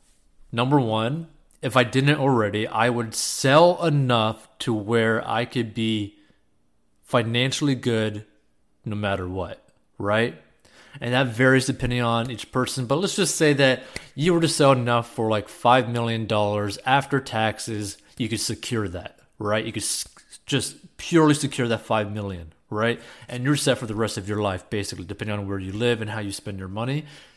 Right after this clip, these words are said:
you're set, right? Well, then you could just hold and see if you could get it up to that point one cent, right? Like, the one cent for the Shiba Inu coin price.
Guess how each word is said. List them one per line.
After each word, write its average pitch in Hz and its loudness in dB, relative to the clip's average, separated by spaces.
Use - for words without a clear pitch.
you're 107 -6
set, - -4
right? 107 0
Well, 131 0
then 135 2
you 127 0
could 127 2
just 123 0
hold 123 2
and 120 -6
see 127 0
if 123 0
you 120 0
could 101 -10
get 123 0
it 123 2
up 123 0
to 131 -2
that 110 0
point 127 -2
one 120 -2
cent, 131 -6
right? 107 0
Like, 104 -4
the 107 -4
one 110 -6
cent 107 -4
for 113 -4
the 104 -4
Shiba 104 -4
Inu 104 -8
coin 120 -6
price. 87 -10